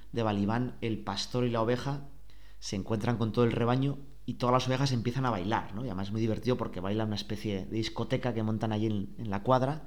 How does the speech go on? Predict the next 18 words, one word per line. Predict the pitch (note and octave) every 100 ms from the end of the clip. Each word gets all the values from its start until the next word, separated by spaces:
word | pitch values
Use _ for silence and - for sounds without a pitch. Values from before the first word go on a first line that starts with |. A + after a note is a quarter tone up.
| - - - - - - - - - - - - - -
Bueno, | C3 C3
esa | B2+ D3
fiesta | C#3+ D3 D#3 D3+ - C#3+
sin | C#3+ C3+
fin | - C#3+ D#3 - - - - -
es | G#2+ C3
el | A#2
cielo, | - G#2 G2+ - - - - - - - - - -
¿eh? | G#2+ D3 - - - - - - - - - - - - - - -
Podríamos | C3+ C3+ D#3 D3+
pensar, | C#3 A#2+ B2+ A2+ -
¿cuál | E3+
es | F#3
la | E3
diferencia | - D3 D3+ C#3+ C#3
entre | B2+ B2+ B2 - - - - B2
el | B2+ B2
cristianismo | B2+ B2 B2 A#2+ C#3+ B2+ C3 B2 -